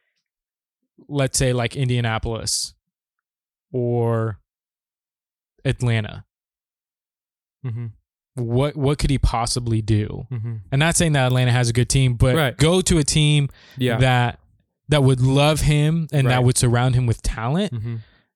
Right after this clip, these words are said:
Speaker 1: Baltimore does, for some reason, they keep missing on guys.
Speaker 2: Yeah.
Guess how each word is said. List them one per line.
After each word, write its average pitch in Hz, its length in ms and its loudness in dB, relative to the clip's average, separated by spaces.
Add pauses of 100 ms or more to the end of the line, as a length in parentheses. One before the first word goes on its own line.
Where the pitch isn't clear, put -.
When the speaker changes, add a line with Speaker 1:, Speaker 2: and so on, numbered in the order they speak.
(140)
Speaker 1:
Baltimore 156 680 0
does, 147 260 0 (120)
for 139 200 -2
some 165 260 0
reason, 147 260 0
they 127 100 0
keep 139 240 -2
missing 113 640 -2 (360)
on 123 220 0
guys. 76 560 -6
Speaker 2:
Yeah. 113 260 -8